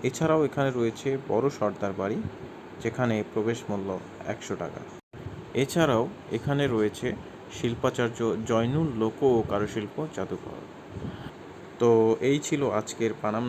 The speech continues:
নগর ট্যুরের অভিজ্ঞতা। ভিডিওটি আপনাদের কেমন লেগেছে অবশ্যই কমেন্টস করে জানাবেন এবং চ্যানেলটি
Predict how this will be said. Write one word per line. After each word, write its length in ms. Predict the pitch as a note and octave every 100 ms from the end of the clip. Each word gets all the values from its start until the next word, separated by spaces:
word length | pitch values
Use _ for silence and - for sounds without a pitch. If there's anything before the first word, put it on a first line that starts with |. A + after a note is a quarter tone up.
| A2
নগর 220 | G2+ G2+
ট্যুরের 260 | F#2+ F#2+ F#2 F#2+
অভিজ্ঞতা। 520 | G2+ G#2+ - A2 B2+ G3 - - - - - A2
ভিডিওটি 340 | A#2+ B2+ A#2
আপনাদের 320 | A#2 A2+ A2 G#2+
কেমন 220 | G#2 G#2+ A#2+
লেগেছে 320 | A2+ G#2 G#2 B2 D3 -
অবশ্যই 500 | G2 G2+ A2 - G#2+ G#2
কমেন্টস 340 | G#2+ G#2+ G#2 -
করে 200 | G2 G2+
জানাবেন 340 | G2 G2+ G#2+ D#3+ - - - -
এবং 260 | A2+ A2+ A#2 A2+ A2+ -
চ্যানেলটি 440 | A#2+ A#2 A#2 A2